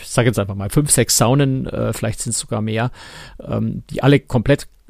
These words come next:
inklusive sind, die, wo du jederzeit reinkommst. Die machen auch in der Früh um, na, die machen um neun, glaub ich, machen die auf. Bei, da machen sie um sieben schon auf. Äh, machen um neun auf und geht am Abend bis acht, neun. Ist nicht genau im Kopf. Ähm,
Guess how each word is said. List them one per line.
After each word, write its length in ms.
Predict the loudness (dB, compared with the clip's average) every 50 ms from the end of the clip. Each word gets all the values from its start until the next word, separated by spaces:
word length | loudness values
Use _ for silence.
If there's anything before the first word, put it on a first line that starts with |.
| -8 -2
inklusive 580 | -2 -2 0 0 -2 -2 0 0 -2 -2 -2
sind, 220 | -2 -2 -4 -4 -4
die, 160 | -6 -6 -4
wo 120 | -4 -4
du 100 | -2 -2
jederzeit 480 | -2 0 0 0 -2 0 0 -2 -2 -2
reinkommst. 540 | -2 -2 0 0 0 0 0 0 -2 -2 -2
Die 60 | -2
machen 240 | -2 -2 -2 -2 -4
auch 180 | -4 -4 -2 -2
in 80 | -2
der 100 | -2 -2
Früh 280 | -4 -4 -2 0 0 2
um, 320 | 2 0 0 0 0 -2 -2 -6 _ _ _ -4
na, 100 | -2 0
die 60 | 2
machen 140 | 2 2 4
um 80 | 4 4
neun, 300 | 4 6 6 6 6 4
glaub 160 | 4 2 2
ich, 120 | 0 0
machen 180 | -2 -4 -4 -2
die 140 | -4 -4 -4
auf. 260 | -4 -4 -6 -6 -4
Bei, 200 | -2 -2 0 0
da 180 | 0 0 -2 0 0
machen 180 | 0 0 0 0
sie 80 | 0
um 80 | 0 0
sieben 260 | 0 0 0 0 0
schon 200 | 0 0 0 0
auf. 180 | 0 -2 -2 -4 -8 -12 -12 -12 -10 -10 -10 -10 -4
Äh, 140 | -2 0 2
machen 220 | 4 4 4 4
um 80 | 4 4
neun 260 | 4 4 4 4 4
auf 120 | 4 2 2
und 60 | 2
geht 140 | 2 2 2
am 100 | 2 2
Abend 260 | 2 2 0 0 0
bis 240 | 0 0 0 0 -4 -8 -16 -20 -20 -20 -8 -4
acht, 260 | -4 -4 -4 -4 -4
neun. 340 | -2 0 0 0 -2 -4 -6 -10 _ _ _ _ -20 -20
Ist 120 | -12 -10
nicht 140 | -10 -6 -4
genau 220 | -2 -2 -2 -2 -2
im 80 | -2
Kopf. 220 | -4 -6 -6 -6 -12 -18 -18 -16 -16 -14 -12 -4
Ähm, 200 | -2 -2 0 -2